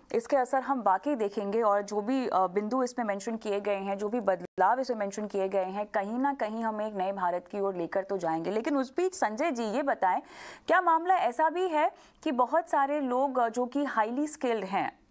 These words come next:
उनकी, उनकी परसेंटेज थोड़ी सी कम होगी, उनके लायक नौकरियां नहीं हैं भारत में और इसीलिए कहीं ना कहीं वो विदेश जाने की फिराक में होते हैं? क्या इस तरह का भी सिनेरियो है? क्या उनके कैलिबर की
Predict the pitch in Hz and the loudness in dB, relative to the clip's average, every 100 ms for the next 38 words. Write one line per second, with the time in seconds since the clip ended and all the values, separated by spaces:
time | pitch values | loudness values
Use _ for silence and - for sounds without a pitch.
0 | _ 226 240 254 233 190 - 214 262 220 | _ -4 -2 0 -2 -4 -6 -4 0 0
1 | 202 202 202 208 214 196 208 202 180 190 | 0 -2 -2 -2 -4 -4 -4 -2 -2 0
2 | 170 170 220 254 269 339 254 226 175 - | -2 -2 -2 -2 0 0 2 2 0 -4
3 | 180 190 196 226 262 277 226 208 202 196 | -2 0 0 0 0 0 -2 -6 -4 -4
4 | - 165 160 - 151 147 - - - 208 | -2 -2 -2 -4 -6 -6 -10 -6 0 0
5 | 370 - 302 277 254 - 269 247 208 240 | 0 -2 -2 -2 -2 -2 -2 -2 -2 -2
6 | 269 262 226 247 233 233 202 214 254 247 | -2 -2 -4 -2 -2 0 0 -2 -2 -2
7 | 214 214 240 226 190 180 185 196 185 185 | -4 -4 -6 -2 0 0 0 -6 -4 -2
8 | 202 208 269 240 226 247 247 247 220 254 | -2 -2 -2 -2 -2 0 0 0 -2 -2
9 | 254 220 202 208 220 214 214 220 - - | -2 0 0 0 -2 0 0 -2 -8 -18
10 | - 262 285 277 262 262 285 285 294 - | -2 2 2 2 -2 -2 0 0 -2 -12
11 | - 247 226 240 285 285 294 | 0 2 2 2 -2 0 -4